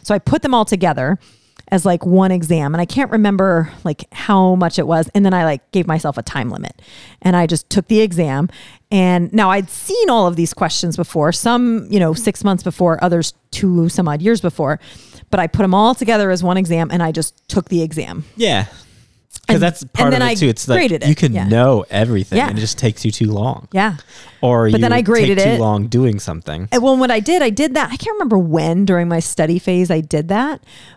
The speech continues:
Speaker 1: but I, um, but I took that exam and then I graded it and I took it without, you know,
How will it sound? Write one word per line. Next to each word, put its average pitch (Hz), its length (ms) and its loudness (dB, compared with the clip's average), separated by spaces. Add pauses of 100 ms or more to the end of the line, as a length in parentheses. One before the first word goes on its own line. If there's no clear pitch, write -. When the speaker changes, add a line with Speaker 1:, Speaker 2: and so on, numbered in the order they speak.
Speaker 1:
but 196 320 2
I, 170 380 2
um, 156 600 -4
but 196 80 0
I 170 80 2
took 294 280 -2
that 294 140 0
exam 190 680 0 (260)
and 196 220 2
then 190 420 2 (300)
I 185 100 0
graded 196 540 0
it 156 400 0 (180)
and 247 140 2
I 226 80 0
took 254 160 -2
it 247 80 0
without, 208 520 0 (200)
you 208 80 2
know, 180 180 0